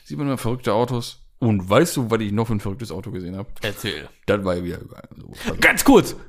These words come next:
Speaker 2: Oh,
Speaker 1: Ja.
Speaker 2: Entschuldigung.
Speaker 1: Erzähl.
Speaker 2: Bevor du gerade verrücktes Auto sagst. Du wolltest doch die Geschichte erzählen.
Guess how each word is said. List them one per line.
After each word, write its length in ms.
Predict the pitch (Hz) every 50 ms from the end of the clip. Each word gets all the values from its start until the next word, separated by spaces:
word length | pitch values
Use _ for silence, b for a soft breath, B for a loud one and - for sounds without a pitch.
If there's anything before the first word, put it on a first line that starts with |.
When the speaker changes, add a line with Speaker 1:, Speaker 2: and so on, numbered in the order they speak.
| - -
Speaker 2:
Oh, 100 | - 123
Speaker 1:
Ja. 60 | 92
Speaker 2:
Entschuldigung. 400 | - - - 104 92 - - - - - b b b b b
Speaker 1:
Erzähl. 200 | 139 139 151 139
Speaker 2:
Bevor 120 | - 196
du 60 | 175
gerade 140 | 170 165 151
verrücktes 320 | 127 151 147 156 147 139 147
Auto 200 | 123 170 160 135
sagst. 280 | 120 110 104 - B B B B B B B
Du 220 | - 131 208 214 165
wolltest 220 | 190 196 165 151
doch 80 | 180 165
die 60 | 160
Geschichte 360 | 147 147 127 - 262 - -
erzählen. 460 | 180 139 117 - 131 123 113 107 104